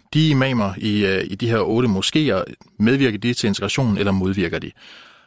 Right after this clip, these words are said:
Øh, og vi sætter så nogle fokusområder, vi vil forsøge at, at undersøge. Og, og vi giver, øh,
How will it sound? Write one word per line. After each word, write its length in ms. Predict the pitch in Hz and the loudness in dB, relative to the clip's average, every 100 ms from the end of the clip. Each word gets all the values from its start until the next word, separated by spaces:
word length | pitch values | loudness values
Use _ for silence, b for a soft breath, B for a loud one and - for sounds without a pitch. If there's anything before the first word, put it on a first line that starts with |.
| - | -4
Øh, 400 | 104 98 95 95 | -2 0 0 0
og 160 | 104 101 | -2 0
vi 160 | 127 131 | 0 2
sætter 280 | - 127 | 0 0
så 120 | 131 131 | 0 0
nogle 160 | 120 | 0
fokusområder, 800 | - 120 131 110 101 98 98 104 101 | 0 -2 0 -2 0 0 0 0 -2
vi 140 | 104 101 | -2 0
vil 280 | 95 92 | 2 0
forsøge 380 | - 104 110 104 | -2 -2 0 0
at, 300 | - - - - | 0 -4 -6 -4
at 60 | |
undersøge. 500 | 101 95 104 - - - B B B B B B B | -2 -2 -2 -2 -4 -8 B B B B B B B
Og, 320 | 113 110 104 104 | -2 0 0 -2
og 100 | 104 | -2
vi 100 | 127 | -2
giver, 280 | 139 113 80 - b b _ - | 2 2 0 -8 b b _ -4
øh, 280 | 107 98 | 0 0